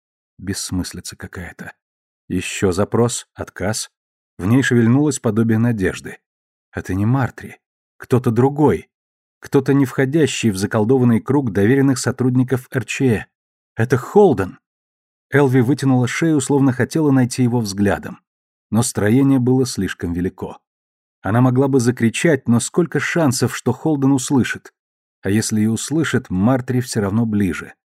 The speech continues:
Мартри, а он где? Элви снова открыла программу поиска сигнала. Много лет ею не пользовалась. Её больше интересовали сигнальные белки в клетках и их регуляция.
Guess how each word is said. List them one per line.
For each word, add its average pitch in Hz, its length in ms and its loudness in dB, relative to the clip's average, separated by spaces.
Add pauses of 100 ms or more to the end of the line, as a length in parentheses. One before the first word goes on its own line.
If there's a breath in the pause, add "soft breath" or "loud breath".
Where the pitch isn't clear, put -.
(420)
Мартри, 92 1040 -6
а 101 140 -6
он 113 200 -4
где? 80 360 -12 (680)
Элви 123 260 2
снова 127 340 -2
открыла 131 380 -2
программу 120 520 0
поиска 95 360 -4
сигнала. 90 500 -8 (680)
Много 143 380 2
лет 143 260 2
ею 104 240 2
не 110 120 2
пользовалась. 82 720 -8 (460)
Её 127 140 2
больше 175 300 2
интересовали 160 540 2
сигнальные 151 520 4
белки 135 420 2
в - 120 -2
клетках 135 580 0
и 120 160 2
их 131 140 -4
регуляция. 120 760 0